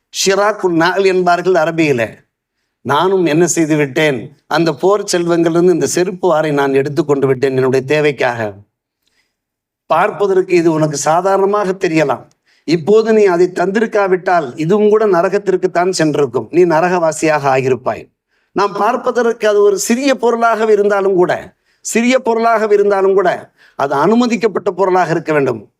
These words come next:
அது அல்லாஹ்வுடைய பொருளாக இருக்கலாம், அல்லாஹ்வுடைய அடியார்களுடைய ஒரு பொருளாக இருக்கலாம். யாருக்கும் எந்த வகையிலையும் அநீதம் இழைத்து மனோ இச்சை பிரகாரம் சென்று விடக்கூடாது.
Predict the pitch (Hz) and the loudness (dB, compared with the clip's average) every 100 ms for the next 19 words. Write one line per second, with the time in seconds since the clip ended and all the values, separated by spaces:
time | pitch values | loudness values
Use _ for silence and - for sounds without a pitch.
0 | _ _ 156 175 170 214 220 196 196 190 | _ _ -2 0 0 0 0 0 0 2
1 | 185 180 180 175 185 170 170 170 - _ | 2 2 2 0 0 0 -2 -6 -14 _
2 | 143 190 208 196 196 190 156 185 233 233 | 0 2 2 2 2 2 2 0 0 0
3 | 220 220 208 196 190 160 180 185 185 170 | 0 0 2 2 0 -2 0 0 0 0
4 | 180 170 165 170 170 _ _ 113 139 175 | -2 0 -2 -4 -10 _ _ -2 0 2
5 | 208 202 208 165 175 202 196 190 214 208 | 0 0 2 4 4 2 0 0 2 2
6 | 208 156 - _ _ - 156 208 208 196 | 0 -2 -6 _ _ -4 -2 0 0 2
7 | 185 160 175 175 185 _ _ - 147 208 | 0 0 0 0 -2 _ _ -4 0 0
8 | 233 175 214 196 196 196 214 190 175 185 | 0 -2 -2 0 0 0 -2 -2 0 0
9 | 180 175 165 165 170 | 0 -2 0 0 2